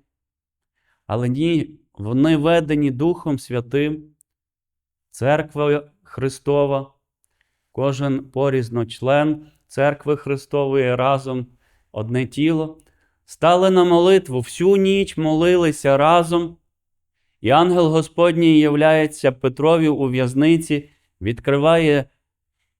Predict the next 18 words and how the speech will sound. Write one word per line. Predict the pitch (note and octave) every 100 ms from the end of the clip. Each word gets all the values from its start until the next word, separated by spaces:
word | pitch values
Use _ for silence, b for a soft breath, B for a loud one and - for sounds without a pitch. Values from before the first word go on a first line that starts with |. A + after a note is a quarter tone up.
| -
двері | G2+ A#2+ D#3+ F3 D#3+
і | C#3+
каже: | D#3 E3 D#3+ D#3+ D3 _
«Підпережися», | D3+ D3 D3+ D#3 D#3 C#3+ D#3+ F#3+ E3+ - E2+ F2 _ _
тобто | - C3 C3 - C#3 C3+ C3 - _ _ _ _
прояви | B2 C3+ C#3+ E3
готовність | F3 D#3+ D#3 E3+ F#3+ F#3 D3+ D3 C3+
до | A#2 C3+
служіння. | C3+ D3 C#3+ D3 F3+ D#3 F2+ E2+ F2 _ _ _ _ _ _
Виводить | G#2 D3 E3 G#3 F#3 F3+ F3+
його | F3 F3 F#3 F#3 F#3 _ _ _ _ _ _ -
і, |
пройшовши | A2 C#3+ D3+ F#3 G3 F#3+ E3
з | D#3
ним | E3 E3 D#3+
тривалий | D#3 D3 D3+ E3 D#3+ D3
час, | - E3+ F3+ F3 _ _ _ -
зникає. | G2+ A#2+ C#3+ C#3+ E3 F3 B2+ E2+